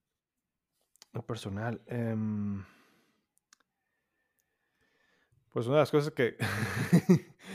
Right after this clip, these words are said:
que, que me ha tardado mucho, no sé por qué, güey, es la licencia de California, <laughs> la de manejo. Apenas, eh, digo, rayando, pero ya la voy a sacar. <laughs> Es que ha sido un año muy complicado, pues, si tienes que, o sea,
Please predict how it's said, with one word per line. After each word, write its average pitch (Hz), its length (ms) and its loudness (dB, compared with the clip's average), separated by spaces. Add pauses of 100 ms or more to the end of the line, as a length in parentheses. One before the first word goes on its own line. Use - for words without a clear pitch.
(220)
que, 110 200 -4
que 117 140 0
me 120 120 2
ha 120 40 0
tardado 135 380 4
mucho, 131 240 0
no 123 80 0
sé 127 120 0
por 120 200 -6
qué, 123 140 0
güey, 139 260 -2
es 107 160 -4
la 117 100 2
licencia 110 400 -2
de 113 120 0
California, 104 540 -6 (300)
<laughs> 165 1160 -10
la 104 120 -4
de 98 80 -2
manejo. 101 440 -6 (920)
Apenas, - 640 -4 (220)
eh, 95 300 -6
digo, 104 480 0 (1600)
rayando, 113 680 2
pero 120 140 2
ya 110 140 4
la 120 80 4
voy 117 120 6
a - 20 0
sacar. - 340 -6 (300)
<laughs> - 600 -2 (580)
Es - 80 -16
que - 80 -6
ha - 20 -4
sido 117 140 0
un 117 80 2
año 120 140 2
muy 123 80 0
complicado, 120 560 -4
pues, - 160 -6
si 107 80 -8
tienes 113 260 -4
que, 110 380 2
o 95 80 -2
sea, 107 180 2